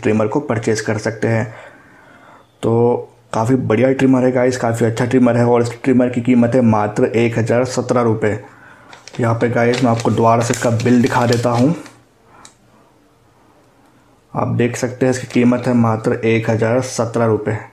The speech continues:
तो इस ट्रिमर को मैंने purchase किया है मात्र एक हज़ार सत्रह रुपये में।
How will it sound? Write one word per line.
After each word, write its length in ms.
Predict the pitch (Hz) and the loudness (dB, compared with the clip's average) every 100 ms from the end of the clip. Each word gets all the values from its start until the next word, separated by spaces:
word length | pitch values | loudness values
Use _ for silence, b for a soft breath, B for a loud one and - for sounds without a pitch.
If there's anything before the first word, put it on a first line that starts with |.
| _ _ | _ _
तो 120 | 104 | -2
इस 160 | 107 - | -2 -2
ट्रिमर 280 | 127 117 113 | 2 2 2
को 100 | 120 | 2
मैंने 180 | 117 113 | 2 0
purchase 400 | 110 107 113 113 | -2 -2 0 -2
किया 160 | - 113 | 0 0
है 140 | 113 | 0
मात्र 420 | 110 104 104 - 107 | 0 -2 -4 -2 0
एक 240 | 113 110 | 0 0
हज़ार 300 | 110 113 117 | 0 0 0
सत्रह 400 | 117 117 110 127 | -2 -4 -2 0
रुपये 280 | 131 127 123 | 0 0 2
में। 200 | 127 170 | 2 2